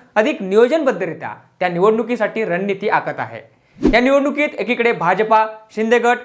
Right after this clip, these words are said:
आणि अजित पवार गट यांची महायुती आणि दुसरीकडे काँग्रेस, शरद पवार गट आणि ठाकरे गट यांची महाविकास आघाडी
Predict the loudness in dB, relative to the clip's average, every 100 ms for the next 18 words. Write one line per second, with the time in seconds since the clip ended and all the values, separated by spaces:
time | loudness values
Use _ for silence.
0 | -8 -2 -2 0 -2 -2 -2 2 2 2
1 | -6 -14 -14 -10 -8 -4 0 0 -2 -6
2 | -8 -8 -2 -2 -2 -2 2 2 2 -2
3 | -4 0 0 2 0 -2 -6 -4 -2 0
4 | 2 2 0 -2 -2 -8 -12 -6 -2 0
5 | 0 -2 -2 -6 -10 -10 -6 -2 0 2
6 | 2 0 0 -2